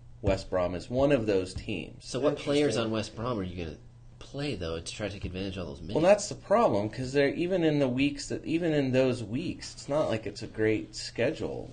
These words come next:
Speaker 1: at that, at that point. So
Speaker 2: Yeah.
Speaker 1: the other four teams, though, are Arsenal, Liverpool, City, and Newcastle.
Speaker 3: Mm.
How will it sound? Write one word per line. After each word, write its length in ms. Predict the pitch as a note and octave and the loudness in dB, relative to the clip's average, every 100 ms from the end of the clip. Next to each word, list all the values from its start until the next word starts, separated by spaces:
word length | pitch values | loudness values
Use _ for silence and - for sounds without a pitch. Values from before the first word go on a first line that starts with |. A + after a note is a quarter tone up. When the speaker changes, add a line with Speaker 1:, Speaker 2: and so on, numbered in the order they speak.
| - - - | -16 -16 -12
Speaker 1:
at 160 | - G#2+ | -10 -8
that, 260 | F#2+ E2 - - - - | -6 -8 -10 -18 -20 -12
at 180 | G2+ G2 | -12 -10
that 260 | F2 - - | -10 -12 -12
point. 280 | D2+ A1+ - - - - - - | -10 -10 -12 -18 -20 -20 -20 -20
So 360 | - - G#2 F#2 | -16 -4 0 0
Speaker 2:
Yeah. 80 | D#2+ - - | -2 -10 -16
Speaker 1:
the 160 | A#2+ A2+ A2 | 0 2 4
other 240 | C3+ C#3 | 4 4
four 320 | - C3+ B2 | 2 0 2
teams, 480 | - C#3 C3 B2 G#2+ | 2 -2 0 -2 0
though, 180 | G#2 F#2+ | 4 4
are 100 | F2+ | 6
Arsenal, 440 | G2+ G2 - G2+ | 6 4 0 -2
Liverpool, 680 | F2+ F#2 F2+ - F2+ E2+ D#2+ | 0 0 0 -6 -6 -6 -6
City, 440 | - - G2 F2+ D#2+ | -10 -6 -4 -4 -4
and 140 | D#2 | -6
Newcastle. 720 | D#2+ E2+ - B1+ - - - - - | -8 -10 -10 -10 -10 -12 -14 -14 -12
Speaker 3:
Mm. 280 | G#2 G2+ G2+ | -10 -10 -12